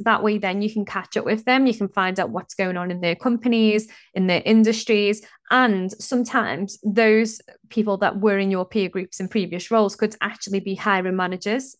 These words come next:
in other companies. So I think in, in order to ease yourself into it, if you reach out to people that were of a similar level, people that maybe you were quite friendly with, or people that you could have a conversation with,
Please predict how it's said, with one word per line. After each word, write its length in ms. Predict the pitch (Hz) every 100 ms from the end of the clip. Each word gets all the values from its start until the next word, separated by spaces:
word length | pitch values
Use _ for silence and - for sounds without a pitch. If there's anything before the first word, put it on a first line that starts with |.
| -
in 140 | 214
other 180 | 208 214
companies. 640 | 226 214 226 208 233 262 - - _
So 180 | - 233
I 140 | 233
think 300 | 226 262 247
in, 180 | - 220
in 200 | - 247
order 220 | 247 240 240
to 160 | - 220
ease 160 | 214
yourself 400 | 220 220 214 196
into 380 | 190 185 - 226
it, 180 | 220 -
if 160 | - -
you 140 | 233
reach 200 | 226 220
out 200 | 190 190
to 100 | -
people 500 | - 208 - 202 202 - _ _
that 320 | 202 185 -
were 400 | 190 196 190 151 - _
of 140 | 220
a 20 |
similar 380 | 196 - 180 180
level, 640 | 196 240 226 240 233 220 220 _ _ -
people 220 | 226 196
that 140 | 196
maybe 280 | 208 208 202
you 260 | 202 185 190
were 80 | 175
quite 260 | - 151
friendly 460 | - - 220 220 220
with, 340 | 214 202 202
or 300 | 175 175 165
people 260 | - 311 330
that 100 | 302
you 80 | 247
could 120 | 247
have 180 | - 214
a 40 |
conversation 800 | 220 220 196 202 196 196 214 202
with, 260 | 214 139